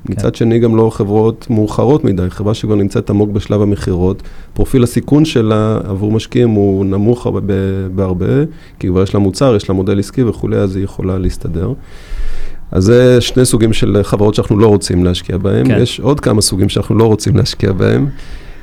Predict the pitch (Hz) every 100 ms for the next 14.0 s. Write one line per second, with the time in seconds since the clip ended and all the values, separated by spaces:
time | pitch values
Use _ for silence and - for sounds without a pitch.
0 | - - - 127 127 123 123 120 120 120
1 | 120 117 113 - 107 101 110 123 165 -
2 | - - 113 110 107 107 107 104 107 -
3 | 131 131 117 120 110 120 - - 131 131
4 | - 127 123 123 123 120 120 - 123 95
5 | 95 - - - 104 101 95 95 95 98
6 | 110 117 110 107 120 120 110 - 101 101
7 | - 101 98 - 101 95 98 92 - 92
8 | - 92 92 92 90 90 110 - 104 98
9 | 95 95 92 - 82 80 - - - -
10 | - - - - - 98 101 101 117 123
11 | 123 117 127 120 - 110 104 98 107 -
12 | 101 104 101 92 120 - 110 101 98 -
13 | 131 127 117 - 110 117 117 117 -